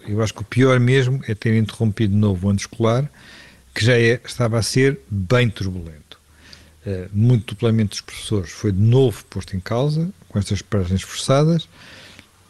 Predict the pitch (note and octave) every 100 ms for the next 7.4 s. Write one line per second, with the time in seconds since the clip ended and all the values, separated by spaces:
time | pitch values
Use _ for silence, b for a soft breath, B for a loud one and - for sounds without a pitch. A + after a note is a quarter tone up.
0 | G#3 C#3 B2+ G#2+ - A2 G#2 - G#2 G#2
1 | F#2 F#2+ F#2+ - G2+ F2+ G2 F2+ F2 F2
2 | F2 F#2 F2 F2 - A#2 A2+ C3 C#3+ D#3
3 | - B B B B - B2 D#3 C#3 A#2
4 | - G2+ - E3 B2+ G#2 E3 F3 E3+ D#3+
5 | C#3 B2+ C3+ C3 G#2+ G#2+ - A2+ C#3 D#3
6 | C#3+ G#2 G#2 G2+ G#2+ A2 A2 C3 C#3+ A2
7 | A2 B2+ - D3